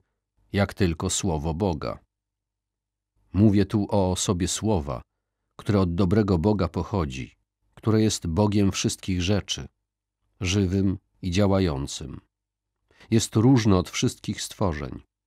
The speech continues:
Jest jedynym właściwym słowem dobrego Ojca.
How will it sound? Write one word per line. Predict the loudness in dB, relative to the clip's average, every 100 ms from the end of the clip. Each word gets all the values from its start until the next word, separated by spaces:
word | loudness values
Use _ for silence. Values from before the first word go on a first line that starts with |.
| _ _ _
Jest | -2 -2 2
jedynym | 2 4 4 4 4 2
właściwym | 0 -2 0 0 2 0
słowem | 2 2 4 2
dobrego | 2 2 0 -2 -2
Ojca. | -4 -4 -8 -14